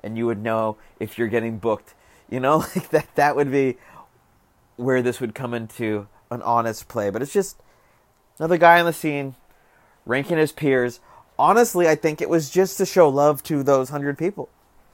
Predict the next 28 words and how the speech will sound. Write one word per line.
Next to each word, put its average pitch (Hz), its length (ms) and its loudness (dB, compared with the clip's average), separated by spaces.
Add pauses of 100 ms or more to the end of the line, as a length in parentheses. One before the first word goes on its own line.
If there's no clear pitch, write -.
(420)
You 127 120 -2
know, 131 180 6
like, 139 220 6
and 123 160 -6
so, 120 320 2
of 113 100 -4
course, 135 300 0
there's 127 140 -4
more 131 140 2
than 127 80 0
a 120 60 -2
hundred 123 160 -4
people 127 240 -2
within 120 220 -4
the 113 60 -8
scene, 127 300 -6
so 107 220 -8
the, 104 220 -6 (360)
everyone's 117 480 -4
looking 131 220 0
at, 120 140 -2 (180)
where's 127 300 2
their 135 200 6
love? 113 400 2 (680)
But 120 200 -6 (920)
good 170 160 0
for 143 120 -4
you. 110 180 0